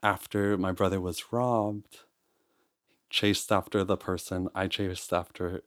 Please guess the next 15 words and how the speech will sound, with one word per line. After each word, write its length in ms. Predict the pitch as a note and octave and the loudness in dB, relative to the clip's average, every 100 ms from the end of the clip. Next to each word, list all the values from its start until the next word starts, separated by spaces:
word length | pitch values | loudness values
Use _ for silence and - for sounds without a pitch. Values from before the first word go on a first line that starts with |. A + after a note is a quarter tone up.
| _ | _
him, 440 | - G2 F#2 C#3+ D#3+ _ _ _ _ _ _ _ _ _ _ | -8 -4 -2 -2 -4 _ _ _ _ _ _ _ _ _ _
and 420 | G2 F#2 F2+ F2+ - _ | 0 2 0 -2 -8 _
he 480 | _ - G2+ F#2+ F#2+ | _ -10 -4 -4 -4
ended 240 | G2 G2 F#2 | -2 -2 -2
up 120 | F#2 | -6
getting 260 | F2 F2+ | -6 -6
hit 200 | D#2+ F#2 | -6 -10
by 140 | - F#2 | -8 -8
a 100 | D#2+ | -10
car 540 | - - F2+ F2+ F#2+ - _ | -8 -2 -2 -2 -8 -16 _
right 200 | F#2+ F2 | -12 -10
in 120 | E2+ | -10
front 280 | D#2+ - F#2 | -14 -14 -14
of 100 | E2+ | -14
me. 80 | G2 | -18